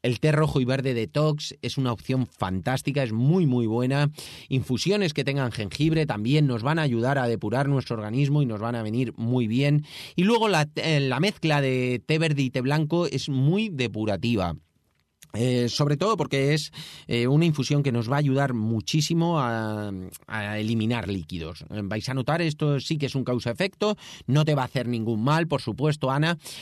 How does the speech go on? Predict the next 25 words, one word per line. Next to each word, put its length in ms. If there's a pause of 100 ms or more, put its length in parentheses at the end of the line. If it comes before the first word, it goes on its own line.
(140)
y 380
es 180
un 120
causa-efecto 760
en 140
cuanto 380
a 160
que 360
cuando 320
empiezas 600
a 40
tomar 460
el, 640 (440)
el 220
té 160
verde 240
y 60
blanco, 440
el 140
té 80
verde 240
mezclado 480
con 160
té 100
blanco, 440